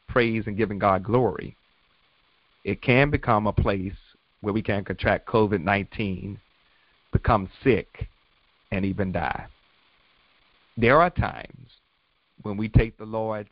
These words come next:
presence, the Lord's power, and the Lord's personhood for granted, especially when it comes to worship. It is my hope and prayer that whenever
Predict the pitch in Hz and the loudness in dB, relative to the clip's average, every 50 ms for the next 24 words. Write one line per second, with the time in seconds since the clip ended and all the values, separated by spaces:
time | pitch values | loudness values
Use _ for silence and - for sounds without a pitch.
0 | _ _ _ _ _ _ _ _ _ - - 131 123 120 - 127 127 131 131 _ | _ _ _ _ _ _ _ _ _ -4 -4 -2 -4 -4 -6 -10 -14 -16 -18 _
1 | _ _ 95 92 98 95 92 90 - - - - - 117 117 120 120 120 110 101 | _ _ -14 -12 -10 -10 -10 -10 -12 -12 -8 -4 -2 0 0 0 0 -2 -4 -6
2 | 98 95 98 101 101 98 - - - - 131 127 - - 104 98 95 95 101 95 | -8 -8 -6 -6 -6 -6 -8 -8 -4 -4 -4 -4 -4 -8 -12 -12 -12 -10 -10 -10
3 | 90 90 87 - _ _ _ _ _ _ _ _ _ _ _ _ _ - 98 90 | -10 -10 -12 -14 _ _ _ _ _ _ _ _ _ _ _ _ _ -10 -4 0
4 | 120 117 117 113 107 104 98 - 92 - - - 123 123 - - - 104 104 104 | 0 0 0 0 -2 -4 -6 -6 -8 -10 -6 -2 -2 -2 -2 -4 -8 -6 -6 -4
5 | 98 98 95 - - 101 95 95 - _ - 98 92 95 92 92 - - - - | -4 -6 -6 -6 -6 -6 -6 -8 -10 _ -10 -6 -4 -4 -4 -4 -6 -12 -12 -12
6 | - - - _ _ _ _ _ _ _ _ _ _ _ _ _ _ _ _ _ | -12 -12 -12 _ _ _ _ _ _ _ _ _ _ _ _ _ _ _ _ _
7 | _ _ _ _ _ _ - _ _ - 123 139 160 165 139 143 139 143 151 147 | _ _ _ _ _ _ -20 _ _ 0 4 4 4 4 4 0 -2 -2 -2 -2
8 | 135 139 156 156 - 139 139 131 - 165 143 120 - - - - - _ _ _ | -2 -4 -4 -4 -6 -8 -10 -6 -4 -2 -2 -2 -2 -4 -8 -14 -18 _ _ _
9 | _ _ _ _ _ _ _ _ _ _ _ _ _ _ _ - 107 120 113 104 | _ _ _ _ _ _ _ _ _ _ _ _ _ _ _ -6 -2 -2 -2 0
10 | 117 117 110 107 101 - - 143 160 156 143 135 - - - - | 0 -2 -2 -2 -2 0 2 4 4 4 2 -2 -6 -14 -16 -18